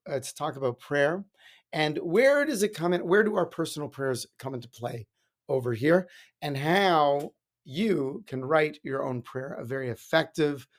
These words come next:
way to connect with the Almighty on Rosh Hashanah and really set yourself up for a beautiful, wonderful year. Okay, so th-, this is how it works. In Judaism, you have basically two kinds of prayers. You have formal prayers that one experiences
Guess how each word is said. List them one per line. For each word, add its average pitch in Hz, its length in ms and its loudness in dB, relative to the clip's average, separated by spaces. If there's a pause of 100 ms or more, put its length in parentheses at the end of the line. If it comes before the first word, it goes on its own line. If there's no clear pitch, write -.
(240)
way 135 240 0
to - 160 -12
connect 135 420 -6
with 127 160 -6
the 135 80 -2
Almighty 123 520 -2 (440)
on 208 220 6
Rosh 196 280 2
Hashanah 151 260 2
and 147 120 -2
really 165 160 0
set 143 320 2
yourself 135 360 2
up 135 220 0
for 139 240 -4
a 139 140 0
beautiful, 139 1080 2 (300)
wonderful 135 420 -4
year. 131 300 -2 (400)
Okay, 170 240 8
so 185 300 8 (100)
th-, 285 200 4
this 262 140 6
is 262 60 6
how 196 140 12
it 175 40 2
works. 139 320 2 (100)
In 196 160 4
Judaism, 208 600 2
you 175 200 2
have 160 220 2
basically 170 380 0
two - 160 -12
kinds 139 300 -6
of 123 80 -8
prayers. - 400 -8 (440)
You 156 140 2
have 156 300 8 (180)
formal 196 400 8
prayers 131 540 0 (160)
that 139 260 0
one 147 220 0
experiences 165 800 -2